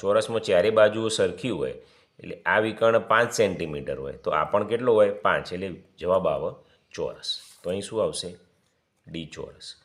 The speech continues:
વિદ્યાર્થી મિત્રો, તમે અત્યારે સમજશો ને, તો પરીક્ષામાં થોડું ફેવરીને પૂછશી, તો પણ તમને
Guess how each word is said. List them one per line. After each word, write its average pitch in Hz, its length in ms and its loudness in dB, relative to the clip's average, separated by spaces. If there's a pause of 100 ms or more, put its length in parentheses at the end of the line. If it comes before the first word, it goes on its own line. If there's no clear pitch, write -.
(300)
વિદ્યાર્થી 120 440 2
મિત્રો, 143 320 0
તમે 127 280 0
અત્યારે 123 380 2
સમજશો 127 580 -2
ને, - 400 -12 (220)
તો 113 80 -8
પરીક્ષામાં 131 1000 0
થોડું 120 240 -6
ફેવરીને 117 460 -4
પૂછશી, 117 640 -10 (280)
તો 110 140 -6
પણ 120 220 0
તમને 107 340 0